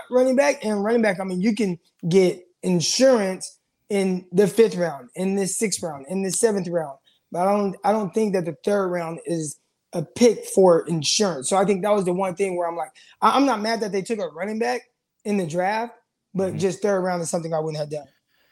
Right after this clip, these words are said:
Speaker 2: And, and you're not, right. You know, the, the conversation. Thank you, George. Appreciate the gift. He says, uh, "Great collab.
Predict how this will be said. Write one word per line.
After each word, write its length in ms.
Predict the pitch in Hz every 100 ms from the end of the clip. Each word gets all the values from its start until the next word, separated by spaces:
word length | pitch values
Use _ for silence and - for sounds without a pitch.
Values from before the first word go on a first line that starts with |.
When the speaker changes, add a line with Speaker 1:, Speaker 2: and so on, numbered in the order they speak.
| _
Speaker 2:
And, 180 | - 175
and 160 | - 170
you're 100 | 190
not, 260 | 180 175 151 -
right. 320 | 156 170 -
You 220 | 165 175
know, 100 | 208
the, 320 | 196 151 123 120
the 100 | 139
conversation. 680 | 220 247 156 - 180 -
Thank 240 | 131 226 -
you, 80 | 160
George. 360 | 131 139 131
Appreciate 400 | - 170 160 139
the 60 | 120
gift. 360 | 120 131 123
He 100 | -
says, 300 | 123 139 120
uh, 140 | 127 117
"Great 280 | 104 156 139
collab. 460 | 131 131 123 120